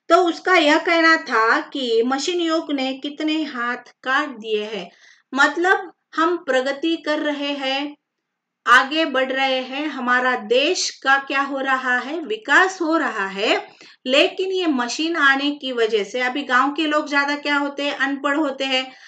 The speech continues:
तो अभी वो मशीन के ऊपर कुछ काम करना है तो उसको पढ़ाई लिखाई आना जरूरी है। मतलब हर एक को पढ़ाई तो करनी चाहिए, वो मुद्दा अलग है,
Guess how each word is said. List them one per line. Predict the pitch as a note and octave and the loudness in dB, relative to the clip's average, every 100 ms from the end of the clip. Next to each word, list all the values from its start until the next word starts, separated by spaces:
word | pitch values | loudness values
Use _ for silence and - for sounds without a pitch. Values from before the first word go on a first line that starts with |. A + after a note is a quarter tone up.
| - - | -12 -2
तो | |
अभी | C4+ D4+ | 0 2
वो | D4+ | 0
मशीन | B3+ G#3+ - C#4+ D#4+ | -2 -6 -4 -2 0
के | D#4+ E4+ | 0 -2
ऊपर | D#4+ C4 C#4+ E4+ | -2 -4 -4 -6
कुछ | F#4 D#4+ - | -4 -8 -6
काम | - B3 C#4 E4 | 0 4 4 2
करना | D#4 C#4 B3 A#3 | -2 -4 -2 -2
है | A3+ A3+ C4 C4+ | -4 -6 -10 -6
तो | D4+ | -6
उसको | C#4+ - D4 | -6 -6 -8
पढ़ाई | D4 A3+ A#3+ B3+ | -4 -2 0 -2
लिखाई | C4 B3+ C4+ C4+ C4+ | -4 -8 -6 -4 0
आना | C4 B3+ C4 | 2 2 0
जरूरी | C4 B3 B3+ B3 B3+ | 0 2 0 -2 0
है। | A#3 A#3 - _ _ _ - | 0 0 -8 _ _ _ -10
मतलब | A#3 D#4+ D#4 | -4 -4 -4
हर | G#3+ A3+ | -4 -4
एक | B3 - | -4 -8
को | D4+ | -8
पढ़ाई | A#3+ A3+ A#3+ | -4 -2 -2
तो | C#4 D4 | -4 -6
करनी | D4 C#4 D4 D4 | -6 -4 -2 -2
चाहिए, | D4 C#4+ D4+ C#4+ F#3+ | -2 0 0 0 -2
वो | - B3 | -2 -2
मुद्दा | C#4 C4+ D#4+ E4 | -2 0 4 6
अलग | C#4+ C#4 C#4+ | 4 0 -2
है, | G3 | -4